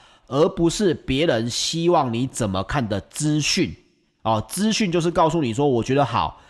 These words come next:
因为什么什么什么。”这是一个避免可得性结石误差的一个很重要的方法哦。OK，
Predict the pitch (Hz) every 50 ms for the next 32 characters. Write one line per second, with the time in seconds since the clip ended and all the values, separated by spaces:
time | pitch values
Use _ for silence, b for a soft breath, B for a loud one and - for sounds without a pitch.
0 | B B B - 139 151 151 156 135 - - 85 92 90 - 92 90 90 - -
1 | 82 82 - - _ _ _ _ _ _ _ _ _ _ _ _ _ _ _ _
2 | - - - 160 156 143 113 139 147 143 135 143 110 - - - 160 123 110 107
3 | 101 85 - b b b b b b _ - - 127 117 107 101 120 113 123 -
4 | - 165 151 120 113 - 113 107 110 117 - - 131 131 123 156 143 123 113 -
5 | 117 117 117 107 92 92 107 110 - 110 92 B B B B B B - - 107
6 | 87 82 82 - - - 143 120 110 113 120 104 90 85 85 - - - 113 120
7 | 113 107 90 85 87 85 - - b b b b b b b b 175 180 208 196
8 | 196 185